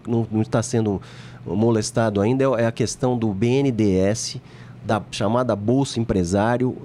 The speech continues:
que foi feito com uma prodigalidade, dinheiro público pra, pra empresários,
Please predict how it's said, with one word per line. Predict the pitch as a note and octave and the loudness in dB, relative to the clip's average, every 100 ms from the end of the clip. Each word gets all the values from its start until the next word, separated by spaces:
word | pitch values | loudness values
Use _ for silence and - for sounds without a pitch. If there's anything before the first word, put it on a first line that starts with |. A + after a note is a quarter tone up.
| - | -16
que | - | -6
foi | - B2 | -2 -2
feito | - B2+ - | 0 -4 -4
com | - | -4
uma | B2+ A2 | -2 0
prodigalidade, | D3 D3+ B2 A2 A2 F#2+ G2 A2+ A#2+ F2+ F#2 - - - | 0 0 0 0 2 2 2 2 0 -4 -10 -14 -20 -16
dinheiro | F#2+ A2 C3 C3+ | -2 2 2 2
público | A2 B2 C3+ B2 A#2+ | 0 0 2 0 -4
pra, | G2+ A2+ G#2 G2 | -4 0 2 0
pra | - G#2+ G#2 G2+ | 0 0 0 0
empresários, | G2+ A#2+ G#2+ F#2 A2+ B2 A2+ - - | 0 0 0 2 2 2 0 -4 -10